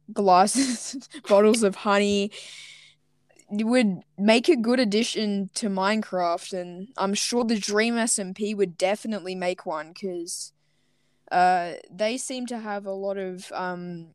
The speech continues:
different things in their, in their S M P.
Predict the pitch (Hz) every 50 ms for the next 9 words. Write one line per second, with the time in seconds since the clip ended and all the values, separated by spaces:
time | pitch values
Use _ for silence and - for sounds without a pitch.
0 | _ _ - - 196 190 220 220 - - 220 208 202 - 214 202 196 190 180 175
1 | 185 - 135 180 185 185 185 180 180 175 170 170 165 165 165 170 175 175 165 160
2 | - - _ _ _ _ - 180 190 185 185 175 160 131 143 180 - - 185 175
3 | 175 - 190 190 185 170 147 190